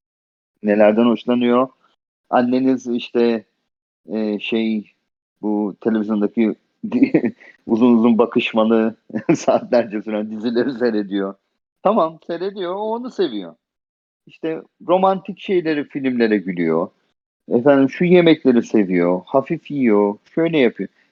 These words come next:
Yani önce annenizi tanıyın, kız kardeşinizi tanıyın. Kız kardeşiniz özellikle sizin yaşıtınız olduğu için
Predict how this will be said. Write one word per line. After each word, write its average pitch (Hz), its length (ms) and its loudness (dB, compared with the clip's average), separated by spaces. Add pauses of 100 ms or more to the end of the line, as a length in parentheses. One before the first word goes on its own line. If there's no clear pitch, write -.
(120)
Yani 160 240 4
önce 175 580 2
annenizi 117 520 -2
tanıyın, 95 560 -8
kız - 260 -14
kardeşinizi 101 720 0
tanıyın. 110 600 0 (640)
Kız 113 200 -2
kardeşiniz 113 840 0
özellikle 107 460 -2
sizin 113 260 -6
yaşıtınız 110 600 -2
olduğu 104 240 2
için 107 400 -2